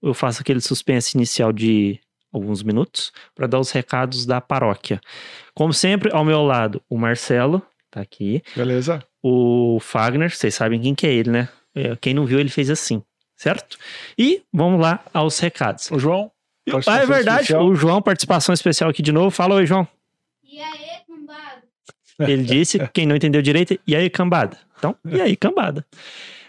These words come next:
Speaker 1: É, vamos aos recados, pessoal. O primeiro deles, se inscreva no canal, curta, compartilhe, ativa o sininho, é, copie esse link e espalha pra quem quiser. Segundo deles,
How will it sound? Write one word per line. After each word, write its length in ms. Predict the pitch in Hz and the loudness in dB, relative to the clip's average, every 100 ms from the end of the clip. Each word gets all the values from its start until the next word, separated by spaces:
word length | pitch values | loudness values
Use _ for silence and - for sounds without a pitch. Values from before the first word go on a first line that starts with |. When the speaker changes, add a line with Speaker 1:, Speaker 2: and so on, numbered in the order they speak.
| _ | _
Speaker 1:
É, 240 | 151 170 | -2 0
vamos 260 | 156 202 202 | 0 0 2
aos 140 | 233 | 0
recados, 340 | 220 208 156 139 | 0 0 -2 0
pessoal. 340 | 180 - 170 | -2 0 0
O 60 | 147 | 0
primeiro 320 | - 214 220 | 0 2 2
deles, 480 | 160 165 190 - - | 4 2 2 -4 -8
se 160 | - - | -4 -2
inscreva 320 | 196 175 180 | 0 0 -2
no 60 | 175 | -2
canal, 460 | 151 127 127 170 _ _ | -4 -2 -4 -6 _ _
curta, 360 | 131 131 180 - _ | 0 2 -2 -6 _
compartilhe, 680 | - 147 143 123 - 120 156 - | -6 -2 0 0 0 0 0 -4
ativa 460 | 113 - 175 190 | -4 0 0 0
o 20 | |
sininho, 540 | 180 160 123 117 135 165 _ _ _ _ _ | 0 0 0 0 -4 -6 _ _ _ _ _
é, 760 | 139 131 135 131 131 131 127 120 | -2 0 2 2 2 0 0 -2
copie 360 | - 143 190 202 | -2 0 2 0
esse 180 | - | 0
link 260 | 147 160 - | 0 0 0
e 40 | |
espalha 360 | 151 - 147 156 | -2 -2 0 0
pra 180 | - 143 | 0 -4
quem 280 | - 165 180 | -2 0 0
quiser. 600 | - 135 104 107 117 170 - - - | 2 2 4 2 2 0 -8 -20 -10
Segundo 520 | - 208 175 190 185 | -2 0 2 2 2
deles, 500 | 156 139 113 - | 4 4 2 -2